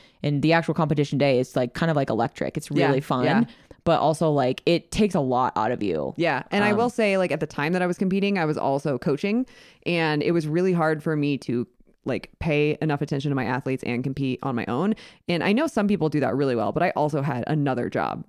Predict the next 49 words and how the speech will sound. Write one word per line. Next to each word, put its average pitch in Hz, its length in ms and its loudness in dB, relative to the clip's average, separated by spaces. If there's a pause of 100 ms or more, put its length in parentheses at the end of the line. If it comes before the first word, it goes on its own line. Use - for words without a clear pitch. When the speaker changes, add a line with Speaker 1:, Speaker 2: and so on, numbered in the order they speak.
Speaker 2:
and 123 240 -4
another 147 320 0
business. - 480 -6
And, 139 280 -2
like, 143 260 -2 (280)
you 170 80 0
know, 143 140 0
so 143 180 -2
all 170 220 2
of 165 60 2
that 139 180 0
going 139 180 0
together, 127 380 0
I 139 100 0
just, 143 240 -6 (160)
I 156 80 -2
didn't 151 220 0
feel 139 160 -2
like 135 100 -2
it 120 40 -2
was 127 140 -4
fair 131 280 -2
to 139 160 -4
me 131 160 0
or 156 160 0
my 127 140 -2
athletes 117 420 -4
to - 100 -6
split - 400 -4
my 113 140 -2
attentions. - 480 -6
And 180 180 0
I 175 140 2
did 175 300 0
compete 160 420 -2
once 120 560 -4 (600)
in 170 100 0
the 147 80 2
same 139 580 0
meet 131 440 -2
that, 131 280 -2
like, - 220 -6
my 117 100 -4
team 139 300 -2
did, 165 180 2
and 147 120 0
that 165 120 0
was 113 120 -6
hard. - 360 -4